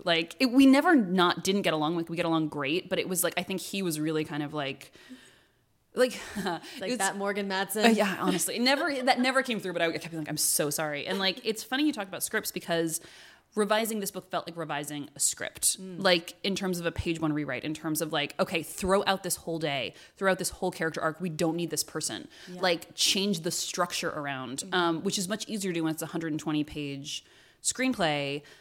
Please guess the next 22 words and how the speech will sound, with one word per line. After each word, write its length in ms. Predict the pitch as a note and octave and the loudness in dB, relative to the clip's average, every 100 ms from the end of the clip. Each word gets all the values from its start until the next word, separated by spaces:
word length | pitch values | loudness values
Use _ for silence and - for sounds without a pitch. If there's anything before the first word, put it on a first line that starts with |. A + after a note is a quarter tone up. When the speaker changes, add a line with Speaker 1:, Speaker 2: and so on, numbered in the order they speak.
| _ - | _ 2
Speaker 1:
But, 100 | F3 | 6
like, 220 | G#3+ - | 6 4
literally 340 | G#3 G#3+ G#3+ G#3 | 4 6 6 6
my 80 | F#3 | 4
second 240 | F#3 F3 | 4 4
draft 180 | E3+ D#3+ | 2 2
was 120 | E3+ | 0
a 40 | E3 | -2
page 240 | F3 D3+ | -2 -2
one 120 | D3 | -2
rewrite. 260 | D3 C#3+ B2 | -2 -2 -2
I 80 | E3 | -2
wrote 480 | D3+ D#3+ D#3+ - - - | 0 0 0 -2 -6 -2
an 80 | |
entirely 500 | E3 D#3 - D#3+ D#3 | -2 -2 -2 -2 0
new 240 | D3+ D3+ C3+ | 0 0 -2
book. 260 | C3+ - - | -4 -6 -2
Almost 300 | E3+ E3+ E3+ | 0 0 -2
Speaker 2:
Mm-hmm. 100 | F3 | -2
Speaker 1:
none 140 | E3 | 0
of 100 | D#3+ | -2
that 340 | D3+ C#3 C3 | -2 -4 -6